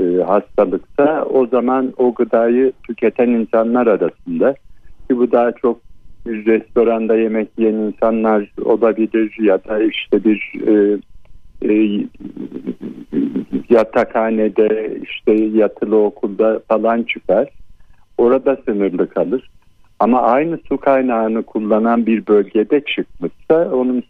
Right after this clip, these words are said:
sudan bulaştığı belli olur. Bu bazen bir ildir.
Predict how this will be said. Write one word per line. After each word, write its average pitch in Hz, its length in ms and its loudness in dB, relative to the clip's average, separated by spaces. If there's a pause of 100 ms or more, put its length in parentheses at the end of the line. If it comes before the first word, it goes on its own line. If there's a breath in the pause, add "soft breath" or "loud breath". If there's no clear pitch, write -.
sudan 120 440 0 (240)
bulaştığı 104 560 0
belli 117 300 2
olur. 117 320 0 (500 soft breath)
Bu 117 100 -4
bazen 131 480 0
bir 131 120 0
ildir. 127 760 -2